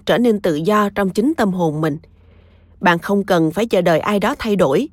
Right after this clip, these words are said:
hoặc đồng tình với mình. Bạn có thể giải phóng bản thân ngay cả khi không có sự hợp tác của bất cứ ai khác. Tương tự, dù việc nhận được sự trợ giúp từ những người có kỹ năng sẽ đem lại nhiều lợi ích,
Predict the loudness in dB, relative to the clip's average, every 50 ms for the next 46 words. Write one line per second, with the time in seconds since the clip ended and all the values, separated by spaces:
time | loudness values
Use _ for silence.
0 | _ -4 -4 -2 0 2 2 2 2 2 0 0 0 2 0 0 2 2 2 0
1 | -2 -4 _ _ _ _ _ _ _ _ _ _ _ _ -4 0 0 0 2 0
2 | 0 0 0 2 2 2 0 0 -2 -4 -4 -2 0 0 0 0 -2 -2 -2 -2
3 | -2 -2 -4 -4 0 2 2 4 4 2 -4 -4 -2 0 0 0 0 0 0 -2
4 | 0 0 -2 -2 0 -2 0 0 -4 -4 -4 -4 -4 -4 0 -2 0 0 0 -2
5 | 0 0 0 0 0 0 -2 -2 -2 -4 -6 -6 -6 -10 _ _ _ _ _ _
6 | _ _ _ _ _ _ _ _ _ _ _ _ _ _ 2 2 2 2 2 2
7 | 2 2 0 -4 -10 _ _ _ _ _ _ _ _ _ _ 0 2 2 4 4
8 | 4 2 4 2 2 2 4 2 2 0 0 0 0 0 0 2 2 2 0 2
9 | 0 -2 -2 -4 _ _ 2 2 4 4 2 2 2 4 4 4 2 2 -2 -2
10 | 0 0 2 2 2 2 0 0 -4 _ _ _ _ -4 -2 0 0 2 2 2
11 | 2 2 2 2 2 2 2 2 2 0 0 0 -2 -4 -4